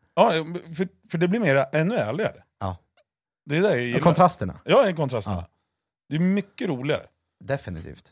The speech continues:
Speaker 2: definitivt. Men jag tänker så här. Vi, vi, vi är ändå unga. Vi, vi har varit, ja, jag har jobbat med det här i ett och ett halvt år nu, rörelseolering.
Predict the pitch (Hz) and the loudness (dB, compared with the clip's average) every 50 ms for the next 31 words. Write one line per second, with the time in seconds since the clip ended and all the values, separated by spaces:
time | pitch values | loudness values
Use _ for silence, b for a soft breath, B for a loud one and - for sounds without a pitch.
0 | _ _ - 110 107 - - - - - - - - _ _ _ _ _ B B | _ _ -12 -12 -12 -12 -16 -18 -16 -16 -18 -18 -20 _ _ _ _ _ B B
1 | B B B B - 147 165 180 196 185 170 165 147 - 160 147 165 120 104 101 | B B B B 4 6 8 8 6 6 4 0 0 0 2 2 2 0 -2 -4
2 | 104 117 - _ _ _ _ _ _ _ _ _ _ _ _ - 123 151 175 160 | -8 -10 -12 _ _ _ _ _ _ _ _ _ _ _ _ -4 0 0 2 2
3 | 139 - 139 147 185 190 165 139 135 139 - - 143 151 170 185 160 127 113 113 | 0 -2 -2 -2 -2 0 0 0 0 -2 -4 -6 -4 -2 -2 0 0 0 0 -2
4 | 117 - 135 120 113 117 120 120 104 92 90 104 - _ _ _ - 113 120 120 | -2 -2 -2 -2 0 0 -2 -2 -2 -4 -4 -8 -10 _ _ _ -8 -6 -4 -2
5 | 117 113 113 113 95 - - 113 117 120 120 113 101 123 117 104 104 104 101 98 | 0 0 0 -2 -2 -4 -6 -6 -6 -4 -4 -2 -2 -4 -4 -4 -2 -2 -2 -2
6 | 95 92 92 - _ - - - - - - - - - - 101 101 101 104 - | -2 -4 -6 -8 _ -14 -14 -14 -14 -16 -18 -20 -14 -8 -6 -6 -6 -6 -6 -4
7 | 104 110 107 104 101 98 92 95 92 92 92 95 92 92 92 95 95 95 - 90 | -2 -2 -2 0 -2 -2 -4 -6 -6 -6 -6 -6 -6 -4 -4 -4 -6 -8 -10 -10
8 | - 98 92 90 - 147 151 110 101 95 92 87 92 92 87 90 90 85 - 82 | -10 -10 -10 -8 -6 -4 -4 -4 -4 -4 -4 -6 -6 -4 -6 -6 -6 -8 -10 -10
9 | 90 92 92 92 90 90 90 | -8 -6 -6 -6 -6 -8 -10